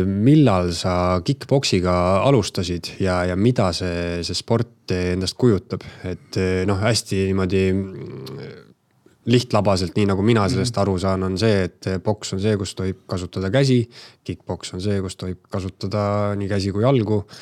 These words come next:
Speaker 1: Ja ma ei tea, siis tai-boksis ka veel küünarnukke või noh, selline üldine, üldine arusaam. Aga mis, mis alaga nagu täpsemalt tegu ja millal sa ise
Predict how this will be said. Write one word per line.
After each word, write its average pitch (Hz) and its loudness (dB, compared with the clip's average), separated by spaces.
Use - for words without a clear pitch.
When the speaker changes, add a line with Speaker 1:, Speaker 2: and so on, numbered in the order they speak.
Speaker 1:
Ja 98 -6
ma 92 -4
ei 87 -4
tea, 90 -2
siis - -6
tai-boksis 95 -2
ka 85 -8
veel 85 -10
küünarnukke 104 0
või 104 2
noh, 113 4
selline 107 2
üldine, 98 2
üldine 98 0
arusaam. 90 -2
Aga 92 -2
mis, 113 2
mis 104 -2
alaga 107 2
nagu 90 -4
täpsemalt 95 -4
tegu 123 -2
ja 90 -6
millal 92 -4
sa 85 -12
ise 92 -4